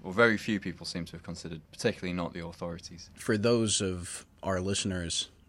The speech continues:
Speaker 2: out there in internet land who, uh, who aren't British or don't live in the U K, why is this not just a British problem?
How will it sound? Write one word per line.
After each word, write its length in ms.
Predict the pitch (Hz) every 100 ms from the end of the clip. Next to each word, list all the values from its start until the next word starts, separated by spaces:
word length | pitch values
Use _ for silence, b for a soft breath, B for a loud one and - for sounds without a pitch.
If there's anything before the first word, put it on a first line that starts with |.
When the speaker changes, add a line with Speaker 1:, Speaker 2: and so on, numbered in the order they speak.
| -
Speaker 2:
out 200 | 90 -
there 200 | 90 87
in 80 | 85
internet 440 | 101 92 90 80
land 340 | 90 90 85 80
who, 280 | 113 90
uh, 240 | 87 82 82 - B B B B B
who 200 | B 98 -
aren't 480 | 107 101 92 85 -
British 400 | 104 104 95 -
or 200 | 92 85
don't 320 | 87 98 67
live 260 | 92 98 87
in 80 | 90
the 80 |
U 180 | 90 90
K, 520 | 85 104 85 71 73 - - - - -
why 380 | 87 95 110
is 240 | 113 107 95
this 500 | 98 90 - - -
not 460 | 98 101 104 95 -
just 600 | 92 92 87 85 - - - - -
a 40 |
British 440 | 85 90 85 69 -
problem? 440 | 58 58 - -